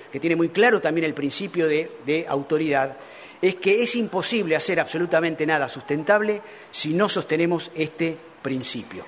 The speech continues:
el principio de autoridad. De hecho, es muy interesante porque Jesús mismo en el Nuevo Testamento se sometió a la autoridad.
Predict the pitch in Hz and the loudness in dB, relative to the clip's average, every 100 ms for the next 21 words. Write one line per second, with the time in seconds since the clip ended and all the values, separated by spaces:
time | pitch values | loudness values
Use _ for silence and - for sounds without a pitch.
0 | - 131 139 147 139 - 175 170 165 165 | -12 -8 -6 -2 -2 -2 -4 -2 -2 -4
1 | - - 131 127 117 110 87 - - - | -16 -6 -6 -4 -6 -8 -12 -16 -20 -20
2 | - - - - - - - 226 240 208 | -20 -20 -20 -20 -20 -14 2 2 6 4
3 | 226 294 226 190 - 247 170 147 151 151 | 8 6 6 4 4 2 0 -4 -2 -4
4 | - 143 175 160 - 277 - 170 208 277 | -4 -6 -2 0 2 0 0 0 4 4
5 | - 135 120 - - - - - - 170 | 4 -6 -10 -12 -20 -20 -20 -20 -6 0
6 | 180 180 180 240 302 240 - 151 156 156 | 2 2 2 4 6 6 4 0 0 0
7 | 143 135 151 147 - - - - - - | -2 -2 -4 -6 -18 -20 -20 -20 -20 -10
8 | - 180 208 208 220 262 220 190 185 240 | -4 0 0 0 2 2 4 2 2 2
9 | 247 | 2